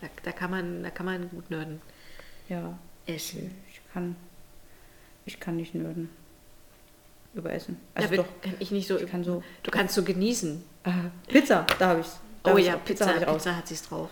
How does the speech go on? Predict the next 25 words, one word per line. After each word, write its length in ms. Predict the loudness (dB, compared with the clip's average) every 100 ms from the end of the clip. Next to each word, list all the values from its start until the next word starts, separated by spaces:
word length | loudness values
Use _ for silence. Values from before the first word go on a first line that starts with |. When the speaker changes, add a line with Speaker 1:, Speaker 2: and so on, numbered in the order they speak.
| -14 -20 -20 -18 -6
Speaker 2:
Pizza 280 | -2 -2 -2
ist 260 | -6 -16 -18 -6
das, 280 | -6 -6 -8
mm, 240 | -6 -4 -8 -12 -20 -20 -12
Garo 240 | -4 -4 -2
als 180 | -2 -4
Pizza-Mensch. 720 | -10 -6 -4 -4 -8 -14 -18 -20 -20 -14 -12 -12 -14 -18 -20 -20 -20 -10 -10 -10 -12 -2
Speaker 1:
Aufläufe. 640 | 2 2 2 -6 -4 -6 -6 -8 -12 -14 -18 -20 -20 -20 -16 4
Alles, 280 | 10 10 10
was 140 | 0
du 80 | 2
mit 160 | 2
Käse 300 | 4 2 4
überbacken 460 | 2 0 -2 -6 -6
kannst. 380 | -8 -10 -14 -18 -20 -20 -14 -14 -14 -18 -20 -20 -20 -18 -12 -8
Speaker 2:
Ja. 120 | -8 -2
Speaker 1:
Also 180 | 0 2
muss 140 | 2
man 160 | 4 2 2 2
sagen, 240 | 2 2
ich 100 | -2
kann 160 | -4 -2
halt 140 | 0
nicht 140 | -4 0
kochen. 340 | 0 0 -6